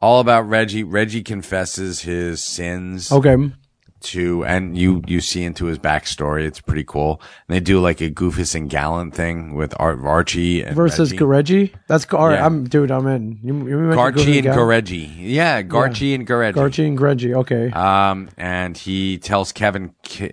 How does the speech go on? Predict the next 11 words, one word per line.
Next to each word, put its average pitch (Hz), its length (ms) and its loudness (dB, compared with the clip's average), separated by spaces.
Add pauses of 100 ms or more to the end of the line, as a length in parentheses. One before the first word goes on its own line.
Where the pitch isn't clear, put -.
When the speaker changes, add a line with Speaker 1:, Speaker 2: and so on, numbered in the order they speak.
Speaker 1:
Kevin 90 280 -2
Kiel-, 78 380 -4
Keller? 113 480 -4 (300)
Keeler. 78 400 -6 (420)
Speaker 2:
Keeler. 143 220 0
Speaker 1:
Kevin 98 220 -4
Ke- - 80 -20
Speaker 2:
Kevin 127 280 -4
Keeler? 143 420 0 (100)
Speaker 1:
Kevin 104 260 0
Keller. 82 420 -2